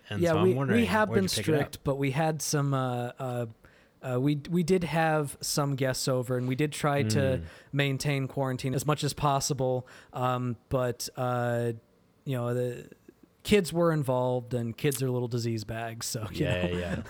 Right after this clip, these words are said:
Speaker 1: Especially of common colds. <laughs>
Speaker 2: Yeah, exactly, exactly. And it was just a common cold, so not to worry. I am completely all right. We're all all right. Um,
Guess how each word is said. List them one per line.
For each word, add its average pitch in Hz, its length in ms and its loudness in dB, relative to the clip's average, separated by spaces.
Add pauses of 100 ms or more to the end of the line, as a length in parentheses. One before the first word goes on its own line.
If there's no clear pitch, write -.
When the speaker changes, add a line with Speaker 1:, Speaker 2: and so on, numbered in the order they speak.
Speaker 1:
Especially 151 460 4
of 135 140 2
common 147 460 0
colds. 71 540 -8
<laughs> - 40 -8
Speaker 2:
Yeah, 156 340 8
exactly, 156 720 0
exactly. 127 520 -8
And 190 140 2
it 214 100 6
was 214 260 4
just - 160 -6
a - 20 -10
common 143 320 0
cold, 110 320 -4
so 131 100 -4
not 156 240 0
to 165 80 0
worry. 131 300 2
I 123 100 0
am 131 280 0 (100)
completely 135 480 -2
all 131 160 2
right. 120 400 0
We're 127 180 -2
all 123 200 0
all 123 140 0
right. 117 380 0 (480)
Um, 117 640 -2